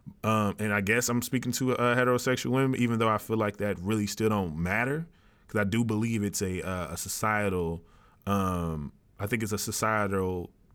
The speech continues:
aspect, you know, kind of like trend, I guess, that I feel like I'm picking up on. But I believe that I, I've heard myself, I've heard, um, my friends say, you know, deducing points about me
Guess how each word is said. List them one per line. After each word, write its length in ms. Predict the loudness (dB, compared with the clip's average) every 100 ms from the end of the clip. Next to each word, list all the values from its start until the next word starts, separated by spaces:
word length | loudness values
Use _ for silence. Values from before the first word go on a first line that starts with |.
| _ _ -6
aspect, 680 | 0 0 0 -2 -4 -8 -20 -20 -20 _
you 180 | -2 0
know, 280 | 2 0 -4
kind 200 | -4 -4
of 80 | -2
like 220 | -4 -4
trend, 460 | -4 0 0 0 -2
I 100 | -2
guess, 240 | -2 -4
that 140 | -4 -4
I 80 |
feel 160 | -4 -4
like 140 | -4
I'm 100 | -6
picking 320 | -6 -4 -2 -2
up 180 | -2
on. 300 | -4 -6 -10 -16 -20 -20 -20 -6
But 180 | 0 2
I 80 | 2
believe 440 | 2 2 0 0
that 120 | 2 4
I, 200 | 2 0
I've 180 | -2 -2
heard 420 | -6 -2 4 4
myself, 640 | 4 0 2 2 4 0 -4 -2
I've 140 | 0
heard, 360 | 4 6 4 2
um, 520 | 0 2 2 2 -2 -2
my 120 | -2
friends 380 | -2 0 0 0
say, 300 | 2 2 2 -2 -18 _ _ -2
you 120 | 2
know, 140 | 2
deducing 480 | 2 0 0 0 -2
points 320 | 0 -2 0
about 300 | -2 0 0
me 380 | 0 0 0 -4